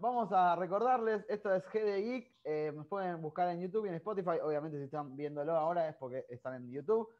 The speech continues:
Pueden suscribirse y likear y comentar, que eso es gratis, eh, no les cuesta nada.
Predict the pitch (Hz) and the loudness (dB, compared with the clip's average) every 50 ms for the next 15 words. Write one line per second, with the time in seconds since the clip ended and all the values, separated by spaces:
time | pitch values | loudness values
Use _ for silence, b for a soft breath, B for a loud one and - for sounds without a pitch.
0 | B B B - 220 233 226 202 196 185 185 - _ - 170 165 156 - 175 170 | B B B -2 2 4 4 4 4 2 -2 -6 _ -4 -4 -4 -4 -2 -2 0
1 | 185 208 233 240 214 - - 175 156 127 147 151 143 143 139 139 135 - 190 196 | 0 0 0 -2 -2 -2 0 0 0 0 0 -2 -2 -2 -2 -2 -2 0 2 4
2 | 196 190 180 160 127 131 120 135 127 131 135 135 131 175 196 190 170 131 151 165 | 4 4 2 0 -4 -8 -8 -6 -6 -6 -8 -6 0 2 4 4 2 2 -2 -4
3 | 165 - 143 135 131 143 165 185 185 185 - 170 170 170 165 _ _ _ _ _ | -4 -4 -4 -4 -2 0 2 4 4 2 2 -2 -2 -2 -4 _ _ _ _ _
4 | _ _ _ _ - 135 139 135 131 135 165 170 147 131 - 147 147 139 - 127 | _ _ _ _ -4 -2 -2 -2 -2 -2 -4 -2 -4 -4 -4 -6 -8 -8 -6 -8
5 | 127 147 160 160 160 156 156 156 151 - | -6 -4 0 2 2 4 2 2 0 -4